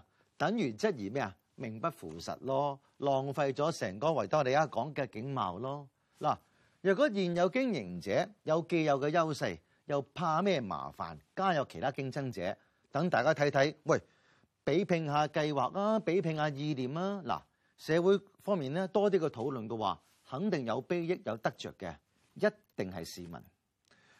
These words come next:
嗱，講到尾啦，民政事務局呢，今次做法呢，明顯違反咗公私營合作指引當中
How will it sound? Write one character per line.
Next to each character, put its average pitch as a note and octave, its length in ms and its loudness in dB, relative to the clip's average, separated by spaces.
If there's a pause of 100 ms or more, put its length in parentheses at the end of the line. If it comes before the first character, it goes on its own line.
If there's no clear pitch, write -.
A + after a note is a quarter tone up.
(180)
嗱， C3+ 180 4
講 C#3+ 160 0
到 F3+ 80 2
尾 D3 200 0
啦， D#3 280 4
民 C3+ 100 -4
政 F#3 160 -2
事 E3 140 -6
務 D3 180 -2
局 C3+ 140 -6
呢， F#3 80 0
今 F#3+ 160 0
次 C#3+ 140 -8
做 A#2+ 160 -2
法 A2+ 160 -2
呢， C3+ 100 -4
明 C#3 300 -6
顯 A3 120 -2
違 A#2 220 -2
反 D#3+ 240 -4
咗 D3+ 160 2
公 A#3+ 260 -4
私 - 160 -6
營 D3+ 160 -6
合 F#2 140 -10
作 - 160 -4
指 - 180 -10
引 B2 120 -6
當 C#3 200 -4
中 C#3 200 -4